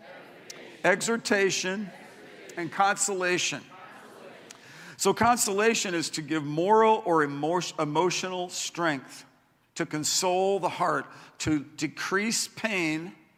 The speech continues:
Speaker 2: and to lessen or minimize discomfort. And, um,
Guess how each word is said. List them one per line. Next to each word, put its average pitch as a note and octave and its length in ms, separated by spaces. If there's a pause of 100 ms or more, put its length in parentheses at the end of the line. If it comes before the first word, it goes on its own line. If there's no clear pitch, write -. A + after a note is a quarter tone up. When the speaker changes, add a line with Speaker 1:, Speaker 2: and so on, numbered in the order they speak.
(560)
Speaker 2:
and E3+ 300
to D#3+ 480 (140)
lessen G3 500
or D#3+ 180
minimize E3+ 840
discomfort. C#3+ 760 (1120)
And, D#3+ 260
um, D#3 300